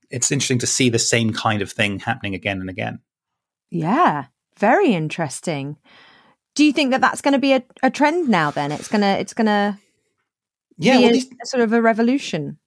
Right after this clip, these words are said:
Speaker 1: Well, these things are cyclical because how much stars are paid is just down to power dynamics. And so
Speaker 2: Yeah.
Speaker 1: you start seeing in the, in the sort of eighties and nineties stars earning huge amounts of money. And then there was this idea that we were post stars and maybe the studios would have more money. And, you know,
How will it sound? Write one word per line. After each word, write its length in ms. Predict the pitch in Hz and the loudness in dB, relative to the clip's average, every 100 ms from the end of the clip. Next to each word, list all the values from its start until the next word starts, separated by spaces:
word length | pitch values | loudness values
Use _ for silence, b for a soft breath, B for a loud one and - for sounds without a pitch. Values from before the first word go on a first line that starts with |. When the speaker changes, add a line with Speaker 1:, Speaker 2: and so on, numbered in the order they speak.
| _ | _
Speaker 1:
Well, 140 | 170 220 | 0 2
these 220 | 254 247 | 2 2
things 200 | 285 247 | 0 -2
are 40 | |
cyclical 480 | 185 202 196 131 110 110 | -2 0 -2 -2 -4 -2
because 320 | 139 147 135 | -2 0 0
how 140 | 190 | 0
much 260 | 208 185 - | 0 -2 -10
stars 360 | - - 151 123 | -6 0 2 0
are 40 | |
paid 280 | 120 135 110 | 2 2 2
is 100 | 104 | -2
just 200 | - - | -4 -4
down 180 | 120 104 | -4 -6
to 100 | - | -10
power 240 | - 113 | -6 -4
dynamics. 540 | 107 95 107 - - 113 | -4 -6 -10 -12 -8 -4
And 100 | 107 | 0
so 200 | 127 120 | 2 4
Speaker 2:
Yeah. 180 | 117 117 - | 4 0 -6
Speaker 1:
you 260 | 127 120 | 0 0
start 340 | 113 - 139 - | 0 0 0 0
seeing 220 | 135 123 | 2 2
in 80 | 113 | 2
the, 160 | 110 107 | -2 -2
in 200 | 120 110 | -2 0
the 240 | 104 101 | 0 -2
sort 180 | - 107 | -4 -6
of 100 | - | -4
eighties 300 | - 117 107 | -6 -4 -4
and 100 | 107 | -2
nineties 520 | 104 123 123 98 - - - - _ - - - | 0 0 -2 -6 -10 -12 -20 -20 _ -20 -20 -10
stars 360 | - 127 110 | -2 0 2
earning 220 | 117 110 | 0 0
huge 340 | 101 180 170 123 | -2 -4 -4 0
amounts 220 | 120 113 | -2 -2
of 60 | 110 | 0
money. 280 | 123 123 | 2 2
And 80 | 117 | 2
then 120 | 117 | 2
there 80 | 113 | 2
was 100 | 107 | 0
this 120 | - | -4
idea 320 | 107 101 117 107 | -6 -2 0 0
that 80 | |
we 120 | 101 104 | 0 -2
were 80 | |
post 340 | 98 - 110 - | -2 -2 -2 0
stars 640 | - - 104 107 104 104 | -2 -2 0 0 0 -2
and 180 | 98 95 B B B | -6 -12 B B B
maybe 140 | 113 | -2
the 80 | 110 | 0
studios 500 | - - 117 113 104 | -2 0 2 2 0
would 80 | 101 | -4
have 160 | 110 110 | -6 -2
more 100 | 104 | 0
money. 260 | 110 110 | 2 2
And, 220 | 107 107 - | 2 -2 -4
you 100 | 107 | -6
know, 160 | 95 | -6